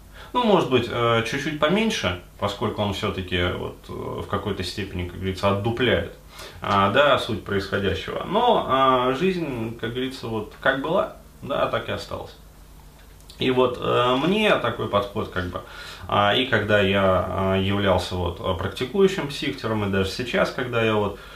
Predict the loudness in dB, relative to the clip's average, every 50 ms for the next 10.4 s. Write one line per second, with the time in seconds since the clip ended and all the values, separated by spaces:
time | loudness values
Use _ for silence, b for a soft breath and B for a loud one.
0 | B B -4 -2 -2 0 2 2 4 6 6 4 4 0 -4 -4 -4 -4 -2 2
1 | 2 2 4 4 2 0 0 -2 -2 0 0 0 0 2 0 0 0 -2 -2 -2
2 | -2 -2 0 0 0 2 2 2 2 2 0 0 -2 -2 -2 0 0 2 0 0
3 | 0 0 -2 -2 -2 -2 -2 0 0 0 0 -2 -2 -2 -2 0 2 2 2 4
4 | 4 2 2 0 0 0 -2 -2 -2 -2 0 -2 -2 -2 -2 -2 -2 -2 -2 -6
5 | -10 -12 -12 -14 B B B B B B B B B -12 -10 B -4 0 2 4
6 | 4 4 4 4 2 2 0 -2 -2 -2 0 0 -2 0 -2 -2 -4 -4 -4 -2
7 | -2 -2 0 0 2 2 4 4 4 2 2 2 0 -2 -2 -2 -4 -4 -4 -4
8 | -4 -2 -2 -2 -2 -2 -2 -4 -4 -2 -2 -2 -2 0 0 0 0 0 0 0
9 | 0 0 0 -2 -2 -2 0 2 2 2 2 2 2 0 0 -2 -4 -4 -2 -4
10 | -4 -4 -4 -4 -4 -6 -8